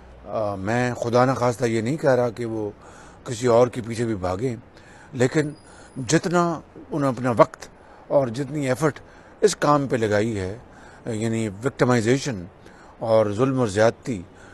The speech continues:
اور نیب ایک آج، آ، بہت controversial ادارہ بن چکا ہے، اس کا اگر وہ نصف وقت بھی عمران خان نیازی اگر ملک کی معیشت کو سنوارنے کے لیے، پاکستان میں غربت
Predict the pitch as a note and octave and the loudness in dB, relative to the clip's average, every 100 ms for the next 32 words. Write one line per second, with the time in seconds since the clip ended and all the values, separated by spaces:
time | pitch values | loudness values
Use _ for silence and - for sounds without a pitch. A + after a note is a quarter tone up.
0 | - C3 G2 G#2 B2 B2+ B2 - B2+ A#2 | -8 -6 -2 2 2 2 0 -2 -2 -2
1 | G2 A2 G#2 G2 - - - - - A#2 | -2 -2 -2 -4 -14 -20 -20 -20 -10 -8
2 | G#2 G2 G#2 C3 - - A2+ G2+ - - | -6 -2 2 2 2 -2 -2 -2 -8 -20
3 | - - C#3 C3 B2+ C#3 D#3+ E3+ D3+ B2 | -18 0 2 2 6 6 4 -2 0 4
4 | A#2 G2+ G2 G2 B2+ A2 A2 - - - | 4 2 -2 -8 -8 -8 -8 -12 -20 -20
5 | - - - - F#3+ - F3+ D#3+ C#3+ - | -20 -20 -16 -4 -4 4 6 6 4 -2
6 | C#3+ C#3 C#3 A#2+ G#2 A2 F3+ - C3 D#3 | -4 -2 -2 -2 -2 2 2 2 -2 -4
7 | - B2 G2 F2+ - - - - - - | -6 -6 -6 -8 -16 -20 -20 -20 -20 -8
8 | B2+ A#2 B2+ B2+ - A#2+ A2+ G#2 G#2 A2 | -2 2 2 0 -2 -2 -2 0 0 0
9 | A2+ F2+ - - - - C3+ A#2+ A2 A#2+ | -2 -8 -12 -20 -20 -10 -4 -2 0 0
10 | C#3+ - C3 B2 A2+ A#2 D3 - C3 A2 | 0 -4 -4 -2 -2 -2 -4 -4 -6 0
11 | G#2 A2+ A#2+ B2 A2+ G2 F#2+ F#2 - - | 2 2 0 -6 -8 -10 -12 -14 -18 -20
12 | - - - - A#2+ A#2 - B2 C3+ C3 | -20 -20 -18 -2 -2 0 0 0 0 0
13 | F#2+ A2+ B2+ C3 | 0 0 0 -2